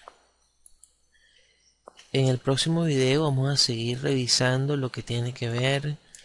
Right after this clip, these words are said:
con la parte acá de direcciones. Vamos a cerrar acá esta parte de obtener listado, dándola por hecha,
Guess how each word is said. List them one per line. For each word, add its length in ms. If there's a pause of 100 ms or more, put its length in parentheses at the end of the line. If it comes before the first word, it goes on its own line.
(460)
con 240
la 80
parte 400
acá 280
de 100
direcciones. 960
Vamos 320
a 100
cerrar 500
acá 280
esta 180
parte 640 (480)
de 220
obtener 520
listado, 800 (400)
dándola 520
por 480
hecha, 480